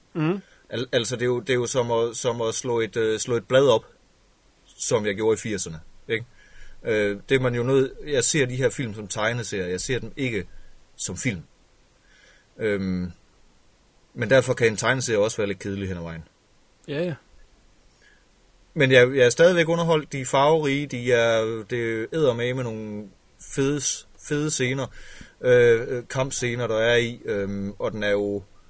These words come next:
Speaker 2: meget mere underholdende end for eksempel den nye Superman, Man of Steel,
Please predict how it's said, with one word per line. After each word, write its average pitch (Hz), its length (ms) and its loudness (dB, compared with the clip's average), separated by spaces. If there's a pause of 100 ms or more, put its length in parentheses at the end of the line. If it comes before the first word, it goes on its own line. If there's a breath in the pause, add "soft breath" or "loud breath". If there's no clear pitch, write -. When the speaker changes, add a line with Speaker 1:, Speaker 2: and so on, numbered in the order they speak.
(260)
Speaker 2:
meget 139 300 4
mere 123 180 4
underholdende 113 500 2
end 98 80 -4
for 104 120 -4
eksempel 98 300 -4
den 101 100 -6
nye 104 120 -6
Superman, 87 460 -4 (140)
Man 98 220 -4
of 95 80 -6
Steel, 95 400 -8